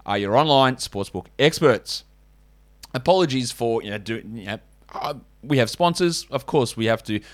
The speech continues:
make money. But I just decided we'd put all of them together at once to start the show so that w-, as we do this salary cap draft, we don't have to, we're not taking breaks for it. We're smashing all the way through. So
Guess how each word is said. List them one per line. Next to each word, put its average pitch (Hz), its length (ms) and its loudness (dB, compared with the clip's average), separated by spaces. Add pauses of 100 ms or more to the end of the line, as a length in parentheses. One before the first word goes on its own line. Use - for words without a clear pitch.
(140)
make 107 180 -2
money. 104 160 -4
But 110 160 -2
I 123 80 2
just 151 160 -4
decided 147 420 4 (200)
we'd 123 140 -4
put 135 220 0
all 160 200 4
of 156 80 -2
them 151 100 -2
together 131 320 0
at 117 240 2
once 120 300 -4
to 117 80 -6
start 120 260 0
the 113 60 -8
show 147 220 0
so 139 160 -6
that 104 80 -8
w-, 101 200 -10
as 139 180 0
we 120 120 0
do 127 180 -2
this 123 180 -4
salary 123 340 0
cap 117 220 0
draft, 143 420 0 (540)
we 120 120 0
don't 151 140 6
have 135 80 2
to, 117 60 -10
we're 123 120 2
not 139 160 2
taking 120 240 2
breaks 117 240 0
for 98 120 -4
it. 90 40 -4
We're 101 100 -4
smashing 123 480 0
all 123 260 2
the 123 80 2
way 113 220 4
through. 98 300 -8
So 110 280 2